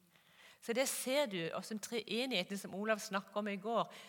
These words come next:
eh, kirken mistet far, de mi-, mistet Den hellige ånd, de mistet Jesus, og så har, så restaurerte han, eh, Jesus tro, med troen alene. Så ble Den hellige ånd av Susa Street restaurert til menigheten.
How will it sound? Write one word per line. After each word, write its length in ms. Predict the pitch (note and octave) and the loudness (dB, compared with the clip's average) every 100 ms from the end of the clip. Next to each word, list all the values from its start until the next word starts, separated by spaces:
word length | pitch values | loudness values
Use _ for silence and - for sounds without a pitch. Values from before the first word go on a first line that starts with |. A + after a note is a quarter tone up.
| - - | -18 -8
eh, 300 | - F3+ F#3 | 2 4 4
kirken 480 | - A3+ G#3+ - G#3+ | 0 -4 -2 -2 -2
mistet 480 | G3 - - G#3+ - | 0 -2 -2 -4 -6
far, 360 | - B3 G3+ | 0 4 6
de 140 | F3 F3 | 4 0
mi-, 260 | F#3 F#3 | -2 -4
mistet 500 | F3+ G3 - - G#3+ | -4 -4 0 6 6
Den 140 | G3+ G3+ | 6 4
hellige 340 | F#3 G#3+ G3+ | 2 2 0
ånd, 180 | G#3 G#3+ | -2 -2
de 80 | F#3 | -2
mistet 360 | F#3 F#3+ F#3 | -2 -2 -2
Jesus, 480 | F#3+ A3+ - E3 - - - - - - | 0 0 -2 -8 -10 -14 -20 -18 -16 -10
og 100 | F#3 | -4
så 100 | G3+ | 0
har, 560 | G3+ E3+ D#3+ - - - | 4 4 4 -2 -6 -6
så 180 | - G#3 D3 D#3 | 0 2 4 2
restaurerte 800 | G#3 - F#3+ G3 A3 C4 - E3+ | 2 0 -2 4 6 4 2 2
han, 200 | D#3+ E3+ - - - - - - - | 2 -2 -8 -16 -20 -20 -20 -20 -20
eh, 560 | - F#3 F#3+ F3+ E3+ E3 D#3 - - - | -2 0 4 2 2 -2 -6 -12 -12 -6
Jesus 680 | F#3+ G#3 B3 - E3 - - | 2 2 2 -2 -4 -6 -8
tro, 300 | - F3 A3 | -8 -4 -2
med 180 | F#3 G3 | 0 -2
troen 340 | - A3+ A3 G#3 | -4 -4 0 2
alene. 600 | G3 F3+ F3 F3 G#3+ G3 - - - _ _ - - | 2 2 2 0 -4 -6 -16 -20 -20 _ _ -20 -16
Så 80 | - | -6
ble 360 | F#3+ F#3+ F#3+ E3 | 0 0 0 -2
Den 140 | E3+ G3 | 0 2
hellige 320 | F#3+ A3 E3+ | 2 4 4
ånd 180 | G3+ G#3+ | 4 4
av 80 | F#3+ | 0
Susa 380 | - G3 - | -2 -4 -2
Street 400 | F#3 - G#3 A3+ | -4 -2 -4 -2
restaurert 520 | D#3+ E3+ - D#3+ F3 E3+ | 0 -2 -2 -2 -2 -2
til 120 | E3+ | -2
menigheten. 720 | D#3 D#3+ E3+ F3+ F3+ E3 E3+ | -2 -2 -2 -2 -4 -8 -10